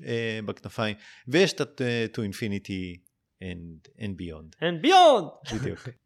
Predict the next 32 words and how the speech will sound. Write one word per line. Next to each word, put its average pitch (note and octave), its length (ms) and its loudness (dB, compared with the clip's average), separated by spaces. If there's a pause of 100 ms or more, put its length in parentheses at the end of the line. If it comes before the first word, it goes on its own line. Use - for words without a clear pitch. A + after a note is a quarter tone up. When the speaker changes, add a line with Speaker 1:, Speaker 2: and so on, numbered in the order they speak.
(120)
Speaker 1:
כן, G3+ 200 4 (260)
אני, D3+ 300 -4
אני D#3 240 4
אהבתי D3+ 240 4
את D3+ 100 -2
הרפרנסים, G2+ 600 -2
זה... G2 380 -4 (840)
אתה - 120 0
יכול A2 360 4
לראות E3+ 380 4
איך D#3+ 300 2 (100)
אם B2+ 200 0
היה B2+ 300 4
סרט C#3+ 420 0
אמיתי B2+ 300 -6
כזה, B2 320 0
אז G#2+ 120 -2
ברור A2+ 420 2
שייצרו A#2+ 1040 0
בובה C#3+ 360 2 (300)
שיש C3 340 2
לה C#3 200 4 (260)
שלושה A2 440 0
כפתורים, D#3 680 2 (320)
שכשאתה - 440 2
לוחץ D#3 420 8
על C#3+ 120 8
הכחול, E3 600 8
אז C3+ 120 8
Speaker 2:
כן, C3+ 60 8
Speaker 1:
הוא C#3 80 10
אומר, D3 320 8